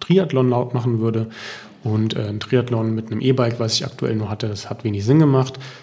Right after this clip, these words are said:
Hab mich aber jetzt schon tierisch dran <laughs> erfreut, alleine aufgrund der Verletzung, die ich hatte, ähm, mit dem Fuß und ich dann mittags nicht spazieren gehen konnte, mich einfach aufs Rad zu schwingen und dann einfach mal mich auszupowern,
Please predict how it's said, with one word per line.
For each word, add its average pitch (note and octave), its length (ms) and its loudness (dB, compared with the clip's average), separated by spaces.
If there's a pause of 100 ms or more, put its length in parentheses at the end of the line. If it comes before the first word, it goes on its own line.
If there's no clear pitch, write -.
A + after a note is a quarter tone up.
Hab C3 140 0
mich A#2+ 100 4
aber A#2 120 2
jetzt A#2+ 160 6
schon A#2 140 0
tierisch D3 260 4
dran - 180 -2
<laughs> - 0 -
erfreut, C3+ 520 2 (340)
alleine B2 300 2
aufgrund A#2+ 480 -2
der A2+ 100 0
Verletzung, B2 520 2
die A#2 80 2
ich A2+ 160 -2
hatte, A#2 240 0 (400)
ähm, G#2+ 500 -2
mit G#2+ 120 -6
dem G#2 80 -6
Fuß C3+ 340 0
und A2+ 180 -2
ich - 100 -2
dann A2 160 -2
mittags A#2 320 0
nicht A#2 100 -2
spazieren A#2+ 400 0
gehen A2 120 2
konnte, G#2+ 300 -2
mich G#2 160 -4
einfach G#2+ 180 -2
aufs G#2+ 220 -2
Rad A#2 100 -2
zu A#2+ 100 -6
schwingen G#2 360 -2
und G2+ 100 -2
dann G2+ 100 -4
einfach G2+ 200 -6
mal G#2 180 -2
mich G2 260 -4
auszupowern, G#2 600 -4